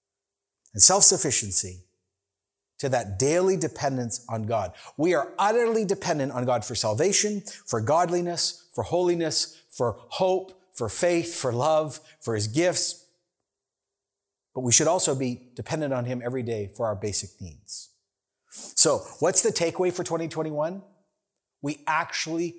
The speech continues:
look to the hand of our master every day and say, "Lord, your will and provision,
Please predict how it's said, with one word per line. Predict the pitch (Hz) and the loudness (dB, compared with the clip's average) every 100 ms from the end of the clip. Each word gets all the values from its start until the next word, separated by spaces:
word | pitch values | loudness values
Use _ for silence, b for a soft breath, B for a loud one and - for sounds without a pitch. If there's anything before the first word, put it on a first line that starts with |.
| - | -12
look | 120 131 151 - _ | -4 -2 -4 -8 _
to | - | -12
the | 135 | -10
hand | 107 127 135 | -8 -6 -4
of | 131 | -2
our | 120 110 | -2 -2
master | 110 110 - 110 - | -4 -6 -8 -8 -8
every | 120 123 | -6 -4
day | 98 87 82 - b | -6 -8 -10 -12 b
and | 110 | 2
say, | 120 | 2
"Lord, | 113 110 127 147 175 160 - _ | 2 0 0 0 -2 -6 -18 _
your | 110 151 185 | -2 0 2
will | 143 117 117 117 | 0 0 -2 -4
and | 123 139 | -4 -4
provision, | 156 127 117 101 107 104 | -6 -6 -8 -8 -10 -12